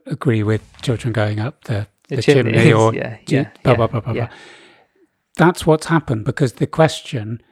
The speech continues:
Speaker 1: they felt comfortable about asking
Speaker 2: Mm,
Speaker 1: that.
Speaker 2: mm.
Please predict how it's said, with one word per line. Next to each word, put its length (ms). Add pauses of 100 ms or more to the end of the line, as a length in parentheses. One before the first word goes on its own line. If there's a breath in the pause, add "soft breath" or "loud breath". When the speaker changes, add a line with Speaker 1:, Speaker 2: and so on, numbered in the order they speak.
(120)
Speaker 1:
they 120
felt 280
comfortable 480
about 340
asking 480
Speaker 2:
Mm, 80
Speaker 1:
that. 420
Speaker 2:
mm. 240